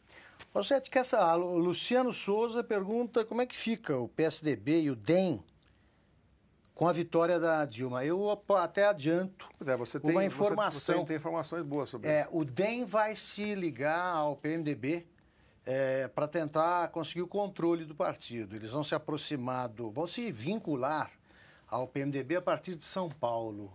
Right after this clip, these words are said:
Speaker 1: É o Gilberto Kassab, tá em entendimentos com o P M D B de São Paulo,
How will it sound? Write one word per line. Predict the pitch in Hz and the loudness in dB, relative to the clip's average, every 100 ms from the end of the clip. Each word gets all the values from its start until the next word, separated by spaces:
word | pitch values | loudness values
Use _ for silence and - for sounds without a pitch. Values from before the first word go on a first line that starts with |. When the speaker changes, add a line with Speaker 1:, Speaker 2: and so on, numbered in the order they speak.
| - | -12
Speaker 1:
É | |
o | 110 | -10
Gilberto | 104 107 131 - | -8 -4 -6 -4
Kassab, | - 107 - 151 160 165 | -6 -4 -2 -2 -2 -4
tá | - | -6
em | 143 | -4
entendimentos | 147 147 147 117 120 139 - | -2 -2 -4 -4 -6 -6 -8
com | - 147 | -8 -4
o | 147 | -4
P | 147 139 | -2 -6
M | 127 | -4
D | 117 | -6
B | 110 | -8
de | 117 | -8
São | - 151 | -4 -4
Paulo, | 147 156 175 | 0 0 0